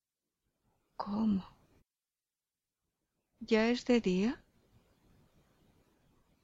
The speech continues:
Y rápidamente comienza de nuevo a agitarse, a bailar, a agujerear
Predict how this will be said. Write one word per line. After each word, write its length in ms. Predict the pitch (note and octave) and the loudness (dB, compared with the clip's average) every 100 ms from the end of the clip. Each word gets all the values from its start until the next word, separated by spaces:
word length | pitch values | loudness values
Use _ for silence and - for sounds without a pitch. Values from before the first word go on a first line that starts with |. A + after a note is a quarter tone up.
| _ - | _ 0
Y 140 | F3+ | 2
rápidamente 880 | F#3 F3+ - F#3 G3 G#3 G3+ G3 G3+ _ _ _ _ | 4 2 4 6 6 6 4 -2 -8 _ _ _ _
comienza 540 | - A3+ C4 D4 C4+ A3 | 6 8 8 8 6 6
de 100 | E3 | 6
nuevo 500 | F3 F3+ F#3 F3+ - - | 6 6 2 0 -2 -2
a 160 | F3 | 0
agitarse, 720 | E3+ - E3+ E3+ E3 - F#3+ - _ _ _ _ _ _ _ | 0 -2 0 0 -2 -6 -10 -12 _ _ _ _ _ _ _
a 140 | - G3+ | -2 2
bailar, 480 | F#3+ F#3 A#3+ B3+ _ _ _ _ _ _ _ _ _ _ _ - | 2 2 0 -2 _ _ _ _ _ _ _ _ _ _ _ -2
a 100 | F#3 | 0
agujerear 880 | F3 F3 E3+ - F3+ F3 G3 F#3+ | 2 0 0 0 2 4 4 2